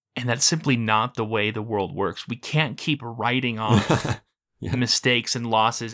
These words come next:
Speaker 1: and continuing with the same bad behavior, which is how we started this episode, is that, you know, with these student loans, no matter what,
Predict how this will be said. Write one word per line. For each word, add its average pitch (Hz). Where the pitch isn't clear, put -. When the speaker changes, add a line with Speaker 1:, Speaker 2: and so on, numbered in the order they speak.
Speaker 1:
and 123
continuing 123
with 107
the 117
same 113
bad 110
behavior, 120
which 151
is 147
how 151
we 139
started 160
this 123
episode, 120
is 113
that, 113
you 135
know, 131
with 139
these 156
student 127
loans, 131
no 131
matter 143
what, 120